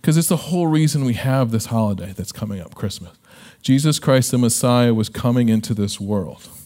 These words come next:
So we wanna see, we wanna learn about all the great stuff the angel says is gonna happen through him. The second reason is just important. We need to see how God is gonna use two imperfect people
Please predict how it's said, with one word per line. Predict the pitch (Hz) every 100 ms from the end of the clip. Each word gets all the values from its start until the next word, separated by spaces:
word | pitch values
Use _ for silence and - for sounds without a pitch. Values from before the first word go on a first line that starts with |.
| _
So | -
we | 123
wanna | 127 123
see, | - - 160
we | 120
wanna | 120 120
learn | 131 131
about | 110
all | 113
the | 127
great | 127 123
stuff | - 131 113
the | 113
angel | 117 113
says | 104 120 113
is | 104
gonna | 101 101
happen | 95 110 107 101
through | 95 101
him. | 101 104 - _ _ - - - - -
The | 101
second | - 139 147 143
reason | 104 98 101
is | 95 -
just | 113 110
important. | 151 147 - 139 - - - _ - - - - - -
We | 120 139
need | 147 151
to | 135
see | 120 - 147 131 113 107 -
how | - 123
God | 110 110 113
is | 110
gonna | 113
use | 107 104 107 101
two | - 127 123
imperfect | 113 110 - 107 - 101 -
people | - 98 95 92